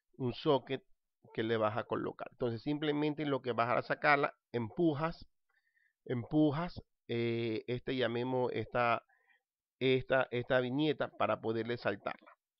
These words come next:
¿Cómo lo vas a medir la batería? La batería la vas a medir es en voltaje continuo. Como sé que tiene tres voltios,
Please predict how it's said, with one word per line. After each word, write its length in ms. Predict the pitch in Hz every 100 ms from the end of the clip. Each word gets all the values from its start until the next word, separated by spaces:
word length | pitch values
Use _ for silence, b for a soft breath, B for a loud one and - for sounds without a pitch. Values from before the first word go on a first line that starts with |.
| b b b -
¿Cómo 260 | 165 170
lo 180 | 170 151
vas 180 | 151 151
a 60 |
medir 420 | 156 139 139 139 143
la 120 | 139
batería? 540 | 135 - 151 147 131
La 160 | - 120
batería 640 | 120 120 123 143 139 135 -
la 220 | 123 120
vas 180 | 117 117
a 80 | 127
medir 500 | 131 120 123 127 123
es 240 | 113 113 - -
en 240 | 123 123
voltaje 580 | 117 110 110 110 113 127
continuo. 640 | 123 127 - 170 147 147 - b b b _
Como 300 | 123 120 120
sé 240 | - 151
que 100 | 151
tiene 320 | 143 135 135
tres 260 | 131 131 123
voltios, 600 | 127 131 127 120 117